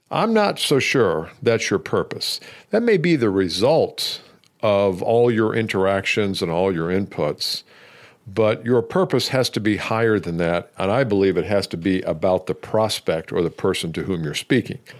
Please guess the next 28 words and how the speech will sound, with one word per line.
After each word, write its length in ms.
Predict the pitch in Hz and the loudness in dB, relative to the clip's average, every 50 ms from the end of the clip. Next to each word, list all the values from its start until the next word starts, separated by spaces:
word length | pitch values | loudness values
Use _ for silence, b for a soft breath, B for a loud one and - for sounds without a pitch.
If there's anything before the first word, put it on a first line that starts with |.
| B B B | B B B
So 360 | - 165 156 151 156 147 - - | 0 2 4 4 2 0 -2 -4
that's 360 | - 143 180 208 196 - - | 0 2 2 2 2 0 2
what 300 | 185 180 165 143 117 - | 2 4 4 2 0 0
intent 540 | 131 127 117 101 - - 151 135 123 117 98 | -2 0 0 -2 -2 -2 0 0 0 0 0
is, 440 | - 117 120 117 95 85 87 85 101 | 2 2 4 4 4 4 2 0 0
and 120 | 104 101 | 0 0
I 100 | 107 107 | 2 0
think 520 | 101 - - - - 139 131 120 101 - | 0 -2 -6 -4 0 0 0 0 0 -2
that 120 | - 110 101 | 0 2 4
it 200 | 104 104 202 - _ _ - | 2 2 0 -4 _ _ -6
covers 360 | - - 135 113 113 104 92 98 | -2 -2 0 2 2 0 0 0
a 60 | 90 | -2
spectrum 600 | - - - - - 104 98 - - 104 92 87 | -2 -4 -2 -2 -2 -2 -2 -2 -2 -2 0 0
between 420 | 90 90 - - - 104 101 98 92 | -2 -2 -2 -2 -2 0 0 0 0
low 420 | 95 98 104 113 127 135 135 123 | 2 2 2 4 4 2 2 0
and 180 | - 113 110 104 | 0 -2 -2 -2
high. 340 | 95 117 107 90 82 78 | 0 0 0 0 0 0
And 100 | 76 73 | -2 -2
if 100 | 78 - | -4 -2
you 80 | - 95 | 0 0
want 140 | 92 92 90 | 2 0 0
to 80 | - | 0
take 160 | - 107 95 - | 0 -2 -2 -2
a 40 | |
piece 240 | 87 - 110 98 - | -2 -2 -2 -2 -2
of 80 | - - | -2 -2
paper 360 | - 110 110 107 - 110 110 | 0 0 0 0 0 0 2
out, 240 | 131 156 170 - | 2 2 0 -2